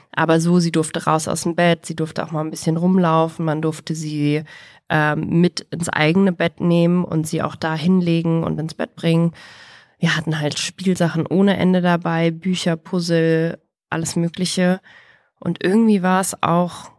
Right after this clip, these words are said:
schön, so mit ihr da abzuhängen und, ähm, sich so ganz in Ruhe für sie Zeit zu nehmen und so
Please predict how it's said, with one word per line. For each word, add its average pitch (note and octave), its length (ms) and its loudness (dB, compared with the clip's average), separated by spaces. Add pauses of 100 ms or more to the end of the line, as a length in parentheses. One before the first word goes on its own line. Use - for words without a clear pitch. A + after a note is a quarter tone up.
(160)
schön, F#3 600 0 (240)
so E3+ 240 2
mit E3+ 200 2
ihr - 120 -4
da F2 120 0
abzuhängen F3 800 0
und, D#3+ 640 -2 (140)
ähm, D#3+ 520 -2 (260)
sich - 220 -4
so E3+ 380 -4
ganz E3 400 0
in F3 120 -6
Ruhe F3+ 680 4
für - 160 -6
sie F3 220 0
Zeit E3+ 340 -2
zu - 140 -4
nehmen E3 500 0
und D#3+ 220 -8
so D#3+ 240 -4